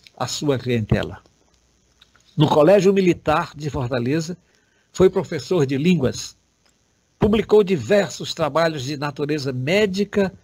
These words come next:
e parlamentar. Em mil novecentos e vinte e nove, foi eleito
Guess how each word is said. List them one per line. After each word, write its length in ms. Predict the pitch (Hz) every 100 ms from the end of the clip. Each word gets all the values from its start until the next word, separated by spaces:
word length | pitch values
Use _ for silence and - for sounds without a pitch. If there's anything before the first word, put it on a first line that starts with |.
| _
e 80 | 170
parlamentar. 840 | - 127 139 139 131 - 107 - _ _ _ _ _ _ _ _ _
Em 140 | 131
mil 200 | 170 226
novecentos 800 | 202 185 160 - 156 147 - 123
e 60 | 139
vinte 240 | 208 -
e 40 |
nove, 460 | 135 156 214 208 - _ _ _ _ _ _ _
foi 220 | - 214
eleito 440 | 202 196 180 -